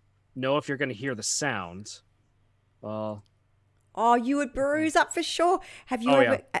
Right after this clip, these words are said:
Speaker 2: have you ever had your, um, hair caught in your chains?
Speaker 1: Not yet, <laughs> but it, uh, it is a constant thought. So here I'm just kind of, like,
Speaker 2: Feeling it out.
Speaker 1: experimenting. Yeah, I'm feeling it out. Um,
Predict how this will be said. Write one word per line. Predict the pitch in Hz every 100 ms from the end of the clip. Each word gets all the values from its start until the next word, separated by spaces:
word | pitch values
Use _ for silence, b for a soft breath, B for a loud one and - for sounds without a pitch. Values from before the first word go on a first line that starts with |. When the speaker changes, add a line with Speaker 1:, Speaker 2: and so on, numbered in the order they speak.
| -
Speaker 2:
have | -
you | 220 226
ever | 220 220
had | 214 214 214
your, | 220 214
um, | 202 196 185 180 175 - - - _ - - _ _ _ -
hair | - 220
caught | 240 262 269 -
in | 262
your | 269
chains? | 269 277 277 302 466 587 - B B B B -
Speaker 1:
Not | - 226 277
yet, | 277 277 110 -
<laughs> | - - - 277 - 262 - 262 180
but | 240 - 233 - 240 - - - B B B B
it, | 151 160 160 -
uh, | 175 160 156 156 -
it | 147 156
is | 147 160 147
a | 131
constant | - - 143 156 156 170 156
thought. | - 135 120 110
So | - 131
here | - 240 226
I'm | 165
just | 151
kind | - 156 147
of, | 135
like, | 139 131 117 - _ _ _ _
Speaker 2:
Feeling | 175 170
it |
out. | 165
Speaker 1:
experimenting. | 160 147 156 170 160 196 214 202 - -
Yeah, | 147 143
I'm | 131
feeling | 127 156 175 180
it | 139
out. | 143 160 147
Um, | 131 120 113 110